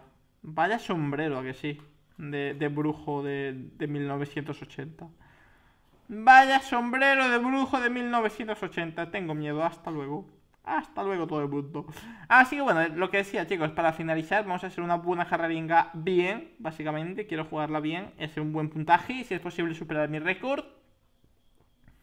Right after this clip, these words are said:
Así que nada, chicos, vamos allá, hermanitos. Let's go, let's go to carreringa. Pero sí, se siente súper rara jugarlo al revés. Y diría yo que es un poquillo más difícil, llamarme loco, pero como que se te va un poco más el personaje para los lados. No lo sé,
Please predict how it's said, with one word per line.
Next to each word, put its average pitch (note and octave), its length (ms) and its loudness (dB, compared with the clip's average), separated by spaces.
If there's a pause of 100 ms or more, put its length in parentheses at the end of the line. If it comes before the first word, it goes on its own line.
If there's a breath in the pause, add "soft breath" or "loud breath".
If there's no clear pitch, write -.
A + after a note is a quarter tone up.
(480 loud breath)
Así C#3+ 280 -6
que C#3 60 -4
nada, C3 180 -2
chicos, C#3 220 -4
vamos D3 220 -6
allá, D3 160 0
hermanitos. E3+ 600 -6
Let's C#3 280 -12
go, F3+ 260 -2
let's C#3+ 300 -8
go F3+ 240 -6
to D3+ 240 -8
carreringa. F#3+ 920 -6 (440 loud breath)
Pero D#3 180 2
sí, D#3+ 180 -4
se D#3 100 -4
siente D#3+ 240 -4
súper D#3 380 -2
rara C#3+ 240 4
jugarlo C3 380 -2
al C3 80 -6
revés. C3 360 -6
Y F3+ 80 0
diría F3 360 2
yo A#3 160 2
que A#3 80 -2
es A3+ 80 -6
un A3 160 -4
poquillo G3+ 400 -2
más F#3+ 240 0
difícil, G3 760 -8 (380)
llamarme D3+ 420 0
loco, F#3 340 -2
pero D3+ 200 -4
como C#3+ 200 -4
que C#3+ 220 -4 (400 loud breath)
se D#3 160 -6
te D3+ 100 -4
va D#3+ 120 2
un A#3 200 -4
poco G3 220 0
más D#3 200 -2
el D#3 100 -4
personaje D3 520 -6
para C#3 300 2
los C#3 280 -4
lados. G3 600 -6
No A3+ 160 -4
lo B2+ 100 -6
sé, - 240 -12